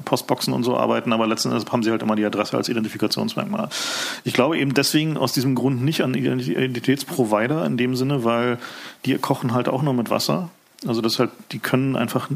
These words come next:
nicht, äh, Rocket Science Technologie haben, die alle anderen noch nicht haben, die sicherstellt, dass ihnen keine Daten verloren gehen und sie nie gehackt werden. Das passiert halt einfach nicht, ne? Also niemand ist bisher am Markt, der sowas behaupten kann. Und daraus folgt halt, dass also für mich alle Eier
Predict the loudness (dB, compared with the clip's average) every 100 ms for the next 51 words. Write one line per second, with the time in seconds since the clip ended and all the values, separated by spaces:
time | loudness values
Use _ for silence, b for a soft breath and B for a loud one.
0 | -2 0 0 -2 -6 -6 -6 -6 -2 0
1 | 2 0 0 0 0 0 -2 0 0 0
2 | 0 -2 2 0 2 0 2 2 2 0
3 | 0 0 0 0 2 2 0 0 0 0
4 | 2 2 2 0 -2 0 2 2 0 0
5 | 0 2 0 2 0 -2 B B -2 0
6 | 2 2 2 0 -2 -2 0 -2 0 2
7 | 2 2 0 -2 -4 -4 -4 -2 -2 0
8 | 0 -2 -2 0 0 0 -2 -4 -2 0
9 | 2 2 2 0 -4 B B B B B
10 | 2 4 2 2 2 0 0 -2 -2 -6
11 | -8 B B B B -2 2 2 0 2
12 | 0 2 0 0 0 0 0 0 0 0
13 | -4 -10 -4 0 2 2 2 2 0 0
14 | -2